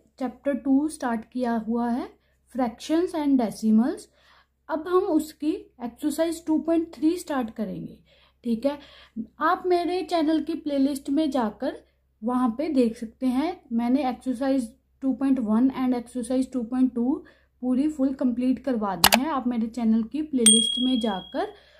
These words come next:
वहाँ से चेक कर सकते हैं। आज हम करेंगे एक्सरसाइज टू पॉइंट थ्री,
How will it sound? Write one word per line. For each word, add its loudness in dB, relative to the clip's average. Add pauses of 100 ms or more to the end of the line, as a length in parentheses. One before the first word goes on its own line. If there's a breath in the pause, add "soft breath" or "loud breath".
(160 soft breath)
वहाँ 0
से -6 (480 loud breath)
चेक -2
कर -2
सकते -12
हैं। -18 (360 soft breath)
आज 0
हम 2
करेंगे 2
एक्सरसाइज -2
टू 0
पॉइंट 2
थ्री, 0